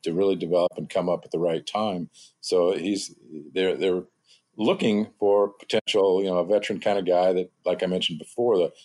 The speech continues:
kind of a one-year guy that can kind of stopgap and maybe play for a few months, uh, and be a trade target, or, you know, fill in for however long it takes before they feel like Crawford would be ready, or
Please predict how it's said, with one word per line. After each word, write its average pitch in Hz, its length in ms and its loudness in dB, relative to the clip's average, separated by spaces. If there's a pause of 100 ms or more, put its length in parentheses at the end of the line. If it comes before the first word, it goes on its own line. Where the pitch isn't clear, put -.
(140)
kind 98 100 0
of - 20 2
a 87 60 2
one-year 98 380 0
guy 90 240 4
that 87 80 2
can 80 100 -8
kind 92 180 -2
of 80 60 -4
stopgap 92 680 0
and 85 120 -8 (320)
maybe 87 140 -2
play 98 240 2
for - 160 -2
a 82 60 0
few 95 180 -4
months, 98 540 0
uh, 82 340 2 (420)
and 76 160 -14
be 82 100 -4
a - 40 -4
trade 110 380 -2 (360)
target, 120 500 2
or, 92 480 2 (360)
you 85 100 -6
know, 82 140 0
fill 101 260 0
in 95 260 0
for 82 260 0 (100)
however 92 320 0
long 87 260 0
it 82 100 -8
takes 87 240 -2
before 82 240 -4
they 82 120 -2 (120)
feel 85 140 0
like 82 180 -2
Crawford 82 360 -2
would 76 140 -8
be 78 100 -10
ready, 101 320 0
or 95 180 2